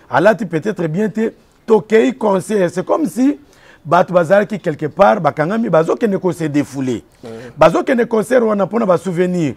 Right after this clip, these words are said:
Speaker 1: Musique congolaise ebeta na poto kala, lokola ba ora ba jibe babetaka te, tomoni quand même musicien chrétien, tokende kaka. Est-ce Place wana bandimisaki bato Yesu.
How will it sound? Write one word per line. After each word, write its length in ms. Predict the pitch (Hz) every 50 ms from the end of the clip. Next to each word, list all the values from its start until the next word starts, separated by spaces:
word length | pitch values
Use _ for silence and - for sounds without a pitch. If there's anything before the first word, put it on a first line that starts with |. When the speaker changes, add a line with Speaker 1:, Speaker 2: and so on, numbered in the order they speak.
| - - - - -
Speaker 1:
Musique 360 | 143 180 214 175 - 330 -
congolaise 440 | - 247 208 196 190 196 233 220 170
ebeta 280 | 190 170 190 208 - 220
na 100 | 190 160
poto 300 | - - 196 190 - 202
kala, 480 | - - 196 190 185 190 202 - - - - - - - - -
lokola 280 | 160 220 - 392 311
ba 140 | 254 214 202
ora 160 | 220 226 214
ba 140 | 180 170 160
jibe 220 | 147 185 196 202
babetaka 460 | 180 156 156 214 226 - 185 151 165 165
te, 100 | - 214
tomoni 440 | - 190 165 170 240 302 320 320
quand 140 | - 233 196
même 180 | 202 240 233 196
musicien 260 | 180 160 - 214 202
chrétien, 420 | 160 170 165 160 - 226 247 269 - _ - - - - - -
tokende 500 | - - 370 214 - 254 233 202 196 190
kaka. 320 | - 226 196 - - 190 - -
Est-ce 400 | - 175 - - - - - - - _ _ _ _ _ _ _ _ - - _ _ -
Place 320 | - 302 311 269 - 214
wana 200 | 233 226 220 208
bandimisaki 580 | 190 190 190 202 208 240 285 311 - 381 339 339
bato 220 | 311 247 220 -
Yesu. 340 | 226 285 320 254 - - -